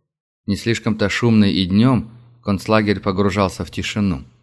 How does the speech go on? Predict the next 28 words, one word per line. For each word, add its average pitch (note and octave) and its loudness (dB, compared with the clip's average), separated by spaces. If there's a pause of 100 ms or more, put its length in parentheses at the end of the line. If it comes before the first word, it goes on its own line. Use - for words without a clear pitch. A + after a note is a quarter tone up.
(840)
Поначалу B2 2
она G#2+ 2
казалась A2 -2
Елене G2 0 (220)
абсолютной, F#2 -4 (560)
но G#2 -4
постепенно A2 0
девушка A2+ -2
смогла G#2 -2
различить G2 -4
множество G2+ -2
звуков, G#2 -6 (500)
которые G2 0 (220)
в F2 -6
обычной F#2+ -2
ситуации G2 -4
человеческое F2+ -4
ухо A#2+ -6 (340)
могло G#2 0
и A2+ -2
не G2+ 4
уловить. F#2+ -4 (760)
Конечно, G2+ -2
гигантское G2+ 0
чудовище G#2+ 0
по G2 -2
имени G#2 4
Берелак F#2+ -2